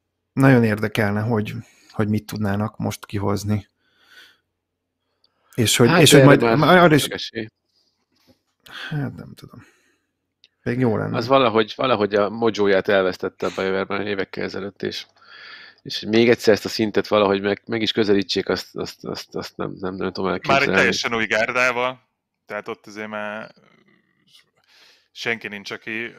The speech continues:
Speaker 3: aki csak ismerte a, az alapembereket.
Speaker 2: Hát ez még,
Speaker 3: De
Speaker 2: ez még önmagában nem is lenne feltétlenül, ö, a, ne-, de ettől még nem lenne arra kárhoztatva, hogy, hogy, ö,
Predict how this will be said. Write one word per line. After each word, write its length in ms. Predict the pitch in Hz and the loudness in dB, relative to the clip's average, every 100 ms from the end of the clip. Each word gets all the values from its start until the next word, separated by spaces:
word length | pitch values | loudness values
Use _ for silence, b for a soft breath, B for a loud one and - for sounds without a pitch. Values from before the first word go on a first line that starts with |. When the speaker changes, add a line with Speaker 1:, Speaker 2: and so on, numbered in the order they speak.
| - | -18
Speaker 3:
aki 220 | - - | -16 -12
csak 180 | 113 120 | -10 -6
ismerte 600 | 165 - 117 107 - 110 | -6 -4 -4 -4 -4 -6
a, 200 | 107 104 _ _ _ _ _ _ | -6 -8 _ _ _ _ _ _
az 120 | 107 | -10
alapembereket. 800 | 110 101 104 98 101 101 - 107 _ _ _ _ _ _ _ _ _ _ _ _ _ _ _ _ - | -6 -6 -8 -10 -10 -10 -12 -18 _ _ _ _ _ _ _ _ _ _ _ _ _ _ _ _ -2
Speaker 2:
Hát 160 | 233 | 2
ez 100 | 214 151 | 4 6
még, 200 | 160 - | 4 6
Speaker 3:
De 60 | |
Speaker 2:
ez 140 | 160 160 | 6 8
még 100 | 175 | 6
önmagában 280 | 151 151 | 6 4
nem 140 | 165 151 | 4 2
is 120 | 123 | 4
lenne 260 | 123 110 113 | 4 4 2
feltétlenül, 760 | 117 110 113 117 110 110 104 - _ _ - | 2 2 2 0 2 0 0 -8 _ _ -8
ö, 380 | 120 110 110 107 B B B B - | -2 0 0 -2 B B B B -6
a, 120 | - 101 98 101 98 85 80 - | 0 4 4 2 0 -6 -14 -8
ne-, 180 | 117 117 | -4 -4
de 100 | 135 | -2
ettől 180 | 123 127 | 2 4
még 100 | 123 | 4
nem 120 | 127 | 4
lenne 180 | 120 107 | 4 4
arra 240 | 104 104 98 | 6 6 6
kárhoztatva, 680 | 101 95 101 - 95 - 92 | 2 2 2 2 0 2 2
hogy, 280 | 95 90 B B B B B | 2 0 B B B B B
hogy, 420 | - 92 98 92 | -8 -2 0 0
ö, 340 | 95 98 98 | 0 2 0